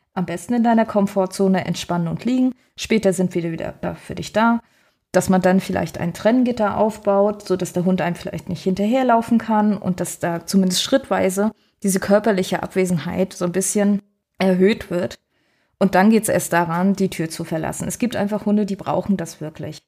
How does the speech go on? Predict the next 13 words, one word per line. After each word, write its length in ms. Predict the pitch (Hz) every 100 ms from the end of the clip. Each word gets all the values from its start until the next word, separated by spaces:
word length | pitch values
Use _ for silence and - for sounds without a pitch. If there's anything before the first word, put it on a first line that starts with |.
| _ _ _ _
Vor 120 | -
allen 80 | 196
Dingen 100 | 226
die 160 | 214 220
Hunde, 240 | 220 226
die 140 | 202 190
schon 220 | 202 190
mal 440 | 185 185 185 185 _ _ _ _
Stress 380 | - - 208 214
beim 180 | 208 202
Alleinebleiben 720 | 180 180 220 208 196 202 185
haben, 260 | 196 202 196
die 380 | 185 175 180